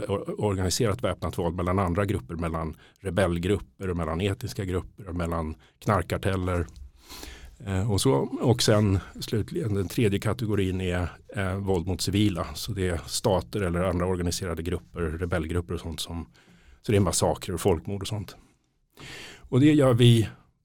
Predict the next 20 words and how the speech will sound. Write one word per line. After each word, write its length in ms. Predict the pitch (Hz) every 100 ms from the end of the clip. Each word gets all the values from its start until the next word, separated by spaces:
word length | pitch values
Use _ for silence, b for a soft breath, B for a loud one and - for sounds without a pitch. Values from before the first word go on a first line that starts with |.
| _ _ _
en, 240 | 147 123 127
ner 200 | 139 127
till 200 | 127 113
den 100 | 120
enskilda 420 | 110 95 110 101
händelsen 800 | 131 104 92 131 127 - 85 85
som 280 | - - 101
vi 160 | 95 101
då 360 | 107 95 92 120
också 320 | 113 - 117 101 -
placerar 580 | - - - 117 107 92
geografiskt. 800 | 90 87 110 123 - 73 - -
Så 80 |
att 240 | 101 - -
det, 120 | 139
det 160 | - 110
kallar 200 | - 101
vi 120 | 90 90
det 80 | 87
för 300 | - 85